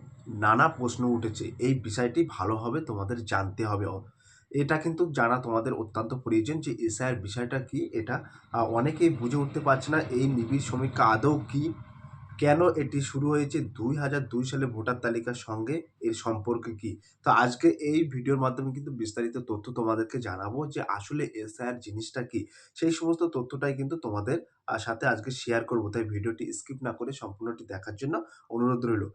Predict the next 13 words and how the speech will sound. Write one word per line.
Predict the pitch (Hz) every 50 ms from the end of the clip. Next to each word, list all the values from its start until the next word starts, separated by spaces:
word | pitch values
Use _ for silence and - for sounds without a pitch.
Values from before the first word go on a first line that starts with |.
| _ _ - - _ _
তো | - 165
আসলে | 143 135 139 - 180 190 175
নিবিড় | 160 151 151 156 156 160 185 180
সমীক্ষা | - - - 143 139 143 139 - 143
অর্থাৎ | 131 - - 165 160 - - - 139 127
স্পেশাল | - - - 143 139 165 160 156 156
ইন্টার্নশিপ | - 131 123 120 131 127 131 131 - - 143 139
রিভিশন | 123 113 107 110 120 120 - 156 170 - - - -
আসলে | - 131 104 - 139 147 139
কি? | 127 - - 120 98
তো | 101 - _ - -
তোমাদেরকে | 127 135 143 143 151 156 156
বলি, | 147 117 113 113 120 139 - -